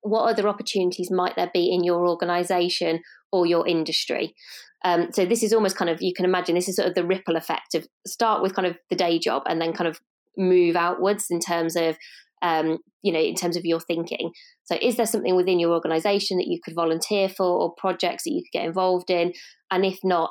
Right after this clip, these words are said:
is there something in your industry? You know, perhaps this is the time to think about, you know, what networks you might want to be part of, how you could contribute to those.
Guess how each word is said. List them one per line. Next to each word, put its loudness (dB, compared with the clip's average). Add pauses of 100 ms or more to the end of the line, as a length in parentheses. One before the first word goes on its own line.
is 0
there -2
something -2
in 0
your 0
industry? 0
You 0
know, -2
perhaps -6
this -2
is -2
the -4
time -2 (120)
to 2 (500)
think 0
about, 0 (100)
you -2
know, 2
what -2
networks -2
you 0
might 0
want -2
to -8
be -2
part 0
of, 0
how -2
you 2
could -12
contribute -2
to -10
those. 2